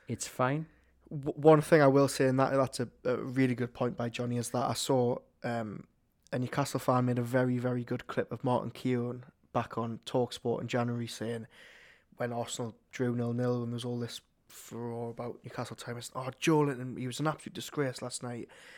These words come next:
Speaker 2: Um, I've never seen a player time waste like that. He, he should be, you know, he should be a retrospective ban for it." And he clipped up what Keown said on Sunday night about Xhaka, and Keown, obviously a, a massive Arsenal fan, Granit Xhaka,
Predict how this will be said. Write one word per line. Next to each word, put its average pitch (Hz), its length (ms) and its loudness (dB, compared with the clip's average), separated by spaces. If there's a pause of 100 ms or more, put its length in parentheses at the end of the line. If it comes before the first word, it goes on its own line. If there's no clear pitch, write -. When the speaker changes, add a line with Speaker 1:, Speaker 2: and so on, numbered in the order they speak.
(240)
Speaker 2:
Um, 120 260 -2
I've 117 140 -8
never 151 260 -2
seen 135 220 -4
a 127 60 -4
player 127 300 -6
time 131 260 0
waste 127 220 -6
like 117 120 -8
that. 127 160 -2
He, 123 160 -4
he 123 80 -10
should - 240 -4
be, 113 160 -6
you 127 100 -6
know, 123 100 0
he 120 60 -4
should 135 180 -4
be 135 100 0
a 127 60 0
retrospective - 600 -2
ban 139 220 0
for 117 200 -8
it." - 120 -8 (880)
And 131 120 4
he 127 200 0 (180)
clipped - 300 2
up 135 60 2
what 135 200 4
Keown 131 300 2
said 127 220 0
on 123 100 -2
Sunday 127 340 -2
night 127 260 0
about 123 220 -6
Xhaka, 123 420 -4
and 113 160 -10
Keown, 120 300 -6
obviously 117 320 -10
a, 110 160 -8
a 120 60 -12
massive 120 280 -8
Arsenal 120 300 -10
fan, 110 300 -10 (720)
Granit 127 260 2
Xhaka, 110 460 -4